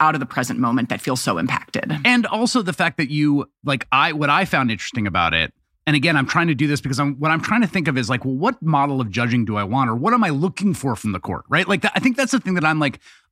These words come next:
Speaker 2: asking myself and working hard with. It's like, do I want them to find different results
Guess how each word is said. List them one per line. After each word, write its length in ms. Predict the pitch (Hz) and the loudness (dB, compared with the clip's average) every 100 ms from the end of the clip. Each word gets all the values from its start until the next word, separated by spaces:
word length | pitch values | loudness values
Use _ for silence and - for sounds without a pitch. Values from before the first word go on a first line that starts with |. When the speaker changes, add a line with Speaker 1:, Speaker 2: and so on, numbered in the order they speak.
| - | 0
Speaker 2:
asking 340 | 147 - 170 | 0 2 2
myself 400 | 147 131 143 123 | 2 2 0 0
and 140 | 120 123 | 0 0
working 300 | 135 131 120 | 0 0 0
hard 280 | 110 135 117 | 2 0 0
with. 120 | 82 | -4
It's 80 | 175 | -2
like, 180 | 156 - _ _ _ 139 | -2 -4 _ _ _ -4
do 200 | 147 247 | 2 2
I 120 | 240 | 2
want 400 | 220 190 226 320 | 0 0 0 0
them 180 | 330 330 | 0 0
to 80 | 247 | 0
find 480 | - 190 180 190 156 | 0 0 2 2 0
different 360 | 165 - 175 | -2 -2 -2
results 720 | 147 131 107 117 92 - - | 0 0 0 0 -2 -8 -10